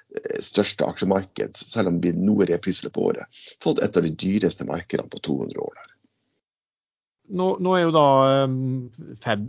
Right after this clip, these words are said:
Speaker 2: på gang med å, å sette opp renten. De har vel så bytt så smått begynt i, eh, innenfor, eh, eurosonen også. Altså, eh,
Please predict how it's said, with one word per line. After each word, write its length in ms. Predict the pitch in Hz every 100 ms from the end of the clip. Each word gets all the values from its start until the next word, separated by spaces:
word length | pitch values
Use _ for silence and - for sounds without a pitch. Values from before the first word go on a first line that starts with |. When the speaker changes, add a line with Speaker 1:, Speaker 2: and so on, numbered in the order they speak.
| -
Speaker 2:
på 100 | 135
gang 220 | 123 98 104
med 80 | 107
å, 300 | 107 123 113
å 380 | 107 101 - -
sette 340 | - 113 - -
opp 220 | 110 -
renten. 540 | 113 110 - 135 175 160
De 80 | 151
har 120 | 139
vel 100 | 123
så 80 | 135 131
bytt 160 | 123
så 120 | - 135
smått 640 | - 139 104 - _ -
begynt 500 | 120 117 107 104 -
i, 300 | - 101 101
eh, 600 | 101 101 101 101 104 104 107
innenfor, 480 | 120 113 107 107 110
eh, 340 | 110 110 - - 131
eurosonen 680 | 117 101 95 - 110 113 127 - _ 123
også. 300 | 110 - 160 143 _ _ _
Altså, 180 | 127 160 139 _ _ _ -
eh, 320 | 123 120 117